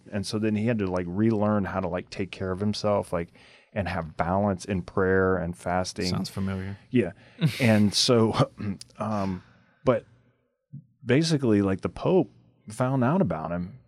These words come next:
Speaker 1: and would seek him out for, like, advice on, like, you know, the church and, like, the, the healthiness of the clergy and the church, to the point where eventually, and Adam, you're always good at the saints, so jump in,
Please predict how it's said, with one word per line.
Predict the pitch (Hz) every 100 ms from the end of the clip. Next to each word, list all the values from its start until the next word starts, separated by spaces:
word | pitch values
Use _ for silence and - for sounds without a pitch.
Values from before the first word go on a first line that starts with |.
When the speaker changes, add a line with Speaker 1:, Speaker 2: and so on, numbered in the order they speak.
| _
Speaker 1:
and | 110 107 107 110 107
would | 110 117 101 101 _ _ _ _
seek | - - 156 151
him | - 110 87
out | 104 117 92
for, | - 107
like, | 92 92
advice | 85 90 92 80 - - - _ _ _ _ _
on, | - 95 92
like, | 87 85 - - _ _ _ _
you | 98
know, | 85
the | 78
church | - - 131 113 107 -
and, | 95 90
like, | 82 82 - _ _
the, | 90 73 _
the | 90
healthiness | - 117 117 123 110 104 -
of | 90 92 90 87 _
the | 90
clergy | - 104 107 104 104 104
and | 87
the | 92
church, | - 98 92 - _ _
to | -
the | 104
point | 87 - 156 127
where | 104 92
eventually, | 92 92 117 135 98 92 92
and | 98
Adam, | 98 90 - - _ _ _ _
you're | 117 107
always | 104
good | 92 101
at | 90
the |
saints, | - 95 87
so | 92
jump | 95 101 98
in, | 92